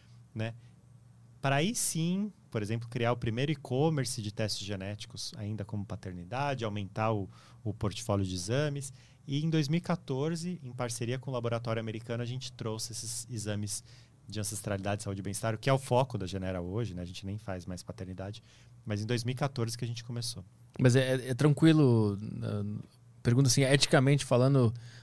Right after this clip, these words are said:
Speaker 2: pra inserir esse mercado no, no Brasil, foi de boa, não tinha nenhuma barreira ética, moral,
Speaker 1: Hum,
Speaker 2: nada disso?
Speaker 1: não, não, não. Na verdade, é, a gente teve que,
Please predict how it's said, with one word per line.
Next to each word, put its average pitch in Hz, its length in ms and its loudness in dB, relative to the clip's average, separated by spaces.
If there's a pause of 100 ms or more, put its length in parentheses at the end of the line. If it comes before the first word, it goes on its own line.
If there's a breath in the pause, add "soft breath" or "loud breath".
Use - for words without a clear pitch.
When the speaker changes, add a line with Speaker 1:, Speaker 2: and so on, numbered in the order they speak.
(120)
Speaker 2:
pra 135 120 8
inserir 139 360 8
esse 147 180 6
mercado 127 500 8
no, 113 260 4
no 117 180 2
Brasil, 117 320 6
foi 139 580 6 (300)
de 131 160 -2
boa, 143 200 8
não 131 120 8
tinha 151 140 4
nenhuma 151 180 8
barreira 123 720 8
ética, 131 540 4
moral, 113 340 6
Speaker 1:
Hum, 113 40 6
Speaker 2:
nada 117 200 4
disso? 190 240 4
Speaker 1:
não, 196 340 4
não, 156 260 2
não. 127 200 0
Na 123 120 -2
verdade, 160 800 0
é, 104 680 0 (640)
a 123 100 -8
gente 135 260 -4
teve 139 280 2
que, 113 520 -2